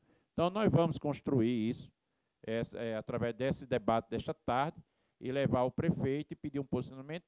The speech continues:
e ele, ele, é, autorizar as secretarias do governo do município de Natal, como também do governo do estado, através da governadora, para nós podermos, é, concretizar alguns avanços. Daqui surgiu cinquenta questões ou mais,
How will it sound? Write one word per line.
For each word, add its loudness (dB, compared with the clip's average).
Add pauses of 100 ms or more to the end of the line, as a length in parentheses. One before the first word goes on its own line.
(420)
e -2
ele, -2
ele, -4
é, -4
autorizar -2
as -6
secretarias -2
do -4
governo -4
do -8
município -10
de -20
Natal, -4 (320)
como -10
também -6
do -16
governo -6
do -6
estado, -2
através -2
da -6
governadora, -2 (440)
para -2
nós -2
podermos, -6 (400)
é, -2
concretizar 0
alguns -2
avanços. 2 (580)
Daqui 0
surgiu -2
cinquenta 2
questões 2
ou 2
mais, 0